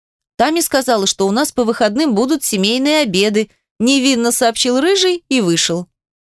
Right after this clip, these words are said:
На меня посмотрели, как на сумасшедшую. «Он не так понял», попыталась оправдаться я.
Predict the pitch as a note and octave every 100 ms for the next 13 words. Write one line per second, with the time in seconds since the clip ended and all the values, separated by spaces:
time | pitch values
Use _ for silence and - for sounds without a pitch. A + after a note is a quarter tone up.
0 | _ _ - G3+ B3+ D#4+ D#4+ - G#3 G3
1 | F#3 F3 C4 C4 B3+ C#4 D4 - D#3 -
2 | - C#3+ D3 _ _ _ _ _ _ _
3 | _ _ A3+ B3 B3+ C4 C4+ B3+ _ C#4+
4 | C4+ F3 D#3+ - _ - E3 F#3+ A#3 B3
5 | A3+ F3 F3 D#3+ F#3 F#3 - F3+ C#3+ C#3